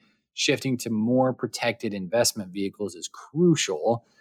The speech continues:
to make sure that you're not just flipping a coin on whether the market's gonna work in your favor over the course of your retirement years. So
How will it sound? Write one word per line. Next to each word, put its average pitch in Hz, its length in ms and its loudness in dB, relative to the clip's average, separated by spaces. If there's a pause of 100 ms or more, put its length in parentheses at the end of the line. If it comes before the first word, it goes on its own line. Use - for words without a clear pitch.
(180)
to - 100 0
make 123 180 2
sure 135 240 2
that 110 100 -2
you're 120 200 0
not 120 240 2
just 113 160 -4
flipping - 400 -2
a 101 80 -4
coin 120 420 2
on 101 200 0
whether 104 260 0
the 95 100 -4
market's 104 400 -2
gonna 101 200 -8
work 101 260 -4
in 101 80 -8
your 92 140 -12
favor 98 400 -2
over 92 180 -4
the 92 100 -10
course - 300 -2
of - 60 -6
your 85 120 -8
retirement 98 540 0
years. 82 400 -8 (560)
So 113 500 2